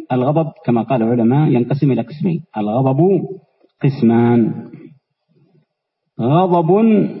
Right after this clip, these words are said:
ممدوح، يعني مطلوب، وهو الغضب لله عز وجل، الغضب لله، إذا انتهكت محارمه فحينئذ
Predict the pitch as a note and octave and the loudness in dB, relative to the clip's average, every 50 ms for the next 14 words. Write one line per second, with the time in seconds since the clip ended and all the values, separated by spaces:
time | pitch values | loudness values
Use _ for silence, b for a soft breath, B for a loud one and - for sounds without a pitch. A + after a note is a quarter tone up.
0 | - D#3 C3 C3+ C#3 C3+ B2 - C#3 C#3+ A#2+ - - - - - - - - - | -4 0 2 2 4 4 2 2 2 2 2 0 -2 -4 -6 -10 -12 -14 -16 -18
1 | D3 - - _ _ _ _ _ _ _ _ _ _ _ _ _ _ _ _ _ | -20 -20 -20 _ _ _ _ _ _ _ _ _ _ _ _ _ _ _ _ _
2 | _ _ _ _ _ _ _ _ _ _ _ _ _ _ _ G#2 G#2 G2 G#2 A#2 | _ _ _ _ _ _ _ _ _ _ _ _ _ _ _ -12 -10 -8 -4 -2
3 | C3 C#3 D3 - - - - - - - - - _ _ _ _ _ _ _ _ | 0 2 2 0 -2 -6 -10 -14 -18 -20 -20 -20 _ _ _ _ _ _ _ _
4 | _ _ _ _ _ _ _ _ _ _ _ _ _ _ _ _ _ C3+ C#3+ D3 | _ _ _ _ _ _ _ _ _ _ _ _ _ _ _ _ _ -2 -2 0
5 | C#3 C#3 C#3+ B2+ G2+ - - - - - - - _ _ - B2 C3 B2 D3 D#3 | 2 2 2 2 0 -4 -8 -14 -18 -20 -20 -20 _ _ -4 -2 0 2 2 2
6 | D3+ C#3 C3+ D#3 - G3+ G#3 D#3+ C3+ C3+ C#3 B2 B2 - A#2 A2+ G#2+ G#2 A2 G2 | 2 2 2 0 2 2 2 2 2 2 2 2 2 0 0 0 0 0 0 0
7 | G#2 G2+ - - - - - - - - - - D#3+ - _ _ _ _ _ _ | 0 -2 -2 -2 -6 -8 -10 -14 -20 -20 -20 -20 -20 -20 _ _ _ _ _ _
8 | _ _ _ _ D3+ _ _ _ _ _ _ _ _ - A#2 A2+ A2 G#2+ A#2+ C#3+ | _ _ _ _ _ _ _ _ _ _ _ _ _ -6 -4 -4 -4 -2 -2 0
9 | D3 D#3+ D#3 A2 A2+ A2+ A2 G#2+ G#2 A2+ A#2 G#2 F2+ D2+ - - - G#2+ G2+ A#2 | 0 0 -2 0 0 0 0 2 2 2 0 0 -2 -4 -8 -8 -8 -6 -2 0
10 | A2 G#2 - - C#3 G#2+ A2 G#2 C3 B2 - - A2 G2+ - C#3 C#3+ D3 D3+ D3+ | 0 0 2 2 0 0 0 -2 -4 -4 -4 -4 -4 -2 -2 0 0 2 4 4
11 | D3 D3 D3 D#3+ A3 A#3+ - - - - _ _ _ _ _ _ _ _ _ _ | 4 6 6 4 4 2 -2 -6 -10 -16 _ _ _ _ _ _ _ _ _ _
12 | - - _ - - D#3+ - C#3 C#3 C3+ C#3+ D#3 D#3 D#3+ E3+ F#3 | -20 -18 _ -6 -4 -2 2 2 2 2 2 2 2 2 2 2